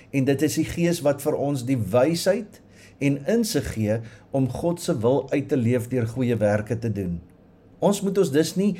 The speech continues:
deur ons eie gees laat lei nie, maar toelaat dat die Heilige Gees ons daagliks meer en meer verander. Vers nege en tien: "Ons bid dat julle vervul mag word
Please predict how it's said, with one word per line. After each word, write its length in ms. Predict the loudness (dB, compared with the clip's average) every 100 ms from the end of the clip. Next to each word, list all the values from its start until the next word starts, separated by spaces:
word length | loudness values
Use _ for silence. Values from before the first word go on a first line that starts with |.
| -8 -10
deur 380 | 0 10 10 10 4
ons 300 | 0 0 0 2
eie 160 | 2
gees 360 | 2 2 0 2
laat 200 | 0 2
lei 180 | 2 2
nie, 180 | -2 -6 -14 -4
maar 200 | -2 0 0
toelaat 320 | 4 4 6
dat 140 | 4
die 80 | 6
Heilige 360 | 4 4 2 0
Gees 300 | 0 0 0
ons 140 | -2 0
daagliks 480 | 2 2 2 -4 0
meer 240 | 2 2
en 100 | 2
meer 220 | 2 2
verander. 560 | 0 -4 -4 -2 -2 -4 -10 -20 -20 -20 -20 0
Vers 260 | 2 2
nege 300 | 0 -2 0
en 180 | -2 -2
tien: 320 | -2 -2 -4 -8 -20 -20 -20 -4
"Ons 240 | 0 2
bid 120 | 2
dat 160 | 2 2
julle 180 | 2 2
vervul 600 | 0 -2 -4 0 2 4
mag 220 | 2 2
word 380 | 0 0 0 -4